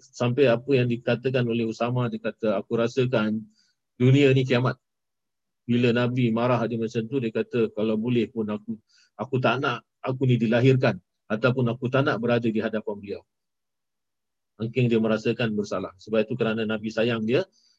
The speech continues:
Nabi marah macam tu, dia pun merasakan itu adalah merupakan satu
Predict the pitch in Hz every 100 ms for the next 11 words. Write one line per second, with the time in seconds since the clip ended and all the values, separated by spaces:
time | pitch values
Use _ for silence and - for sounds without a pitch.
0 | _ _ 107 107 117 107 98 101 - -
1 | _ 107 - 110 120 139 123 120 127 120
2 | 123 139 131 131 131 113 117 110 127 117
3 | 113 110 107 107 104 104 107 107 98